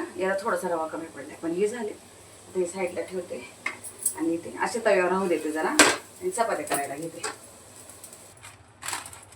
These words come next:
चपात्या गरम असतं म्हणून अशा लूज बांधते, नाहीतर मग एकदम तेल पूर्ण सुकून घेणार फॉइल पेपरला. असा लूजच ठेवत असते आणि फक्त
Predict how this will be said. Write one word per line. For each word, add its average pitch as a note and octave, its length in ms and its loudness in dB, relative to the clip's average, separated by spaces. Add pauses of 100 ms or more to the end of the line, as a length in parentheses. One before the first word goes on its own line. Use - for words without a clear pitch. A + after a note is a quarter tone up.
(2250)
चपात्या A#3+ 280 6
गरम B3 220 8
असतं B3 180 6
म्हणून A#3 200 6
अशा B3+ 120 4
लूज A3 240 2
बांधते, A3 360 8
नाहीतर A#3 340 6
मग A#3 100 6
एकदम C4+ 380 4 (120)
तेल A#3+ 160 4
पूर्ण B3 300 2
सुकून C#4+ 380 2
घेणार F#3+ 260 4 (440)
फॉइल G#3 160 10
पेपरला. D#3+ 400 -2 (680)
असा G#3+ 160 -4
लूजच A3+ 480 0
ठेवत A3+ 220 0
असते D4+ 360 -2 (240)
आणि F4+ 120 2
फक्त - 340 -4